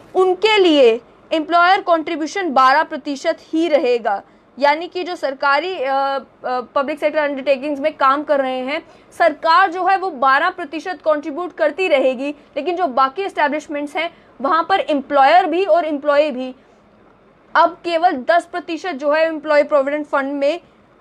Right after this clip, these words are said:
contribute करेगा। साथ ही में कहा है कि ये scheme उन लोगों पर eligible नहीं है जो लोग चौबीस प्रतिशत employee provident fund के लिए eligible हैं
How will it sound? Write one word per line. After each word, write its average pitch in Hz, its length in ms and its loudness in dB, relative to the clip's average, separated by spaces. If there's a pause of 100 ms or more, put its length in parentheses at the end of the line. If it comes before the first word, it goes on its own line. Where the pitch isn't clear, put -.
(560)
contribute 294 460 0
करेगा। 220 420 -2
साथ 262 220 0
ही 330 120 -6
में 339 160 -4
कहा 302 240 0
है 311 220 2
कि 320 160 -8
ये 320 460 -2
scheme 349 380 -8 (140)
उन 339 120 0
लोगों 330 380 2
पर 359 180 2
eligible 285 640 0
नहीं 277 400 -2
है 330 240 0 (260)
जो 320 220 0
लोग 302 400 4 (300)
चौबीस 381 360 -2
प्रतिशत 359 520 -6
employee 311 280 2
provident 311 440 0
fund 311 280 -2
के 330 120 -4
लिए 320 200 0
eligible 277 540 0
हैं 320 240 -2